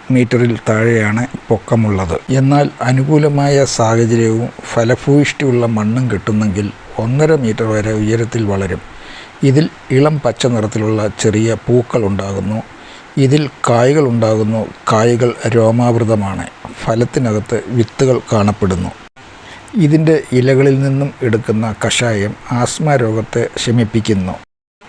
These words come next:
മൂത്രത്തിൽ കല്ലുള്ളവർ ശമനത്തിന് വേണ്ടി ഇത് ഉപയോഗിക്കാറുണ്ട്. മൂത്രതടസ്സം അനുഭവപ്പെടുന്നവർ ഇതിൻ്റെ വിത്തിൽ നിന്നും എടുക്കുന്ന എണ്ണ മൂന്ന് മുതൽ അഞ്ച് തുള്ളി വരെ ഉപയോഗിച്ചാൽ മൂത്രതടസ്സം മാറി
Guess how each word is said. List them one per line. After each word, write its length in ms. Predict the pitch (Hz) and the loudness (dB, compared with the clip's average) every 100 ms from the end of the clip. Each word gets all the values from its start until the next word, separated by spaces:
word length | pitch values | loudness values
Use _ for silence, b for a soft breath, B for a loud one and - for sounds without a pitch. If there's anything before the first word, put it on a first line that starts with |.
| 165 139 | 0 4
മൂത്രത്തിൽ 600 | 143 156 175 165 160 147 - | 4 2 0 0 0 -2 -2
കല്ലുള്ളവർ 540 | 110 110 117 113 107 101 - - - | 0 2 0 0 -2 -6 -12 -10 -4
ശമനത്തിന് 560 | 135 123 147 139 143 139 120 | 0 2 2 0 2 4 2
വേണ്ടി 260 | 113 110 - 123 | 2 -2 -2 -2
ഇത് 120 | 110 120 131 | 2 0 0
ഉപയോഗിക്കാറുണ്ട്. 880 | 117 120 120 113 120 110 98 92 101 - - - - 131 | 2 4 2 2 0 0 0 -4 -6 -10 -16 -20 -8 0
മൂത്രതടസ്സം 760 | 143 143 - 147 139 127 131 120 110 | 2 2 0 0 0 0 -2 -2 0
അനുഭവപ്പെടുന്നവർ 720 | 110 113 117 110 101 104 101 92 B B B B - | 2 2 0 -2 -2 -2 -4 -6 B B B B -2
ഇതിൻ്റെ 300 | 123 143 151 135 | 0 2 2 2
വിത്തിൽ 260 | 117 - 135 | 0 0 0
നിന്നും 220 | 135 131 120 | 2 2 2
എടുക്കുന്ന 380 | 104 113 107 113 107 | 2 0 -2 0 0
എണ്ണ 180 | 104 113 104 - 120 | 0 -2 -6 -6 -4
മൂന്ന് 320 | 120 135 156 123 | 0 0 0 0
മുതൽ 220 | 107 107 107 - | 0 -2 -4 -4
അഞ്ച് 260 | 120 127 143 131 | -2 0 -2 0
തുള്ളി 260 | 107 107 110 | 0 2 0
വരെ 140 | 101 101 | 0 -2
ഉപയോഗിച്ചാൽ 540 | 101 104 101 92 101 - 120 | 0 0 0 -2 -4 -4 -4
മൂത്രതടസ്സം 720 | 120 127 143 135 110 107 110 98 | -2 -2 0 0 -2 -2 -4 -2
മാറി 240 | 98 95 | -2 -4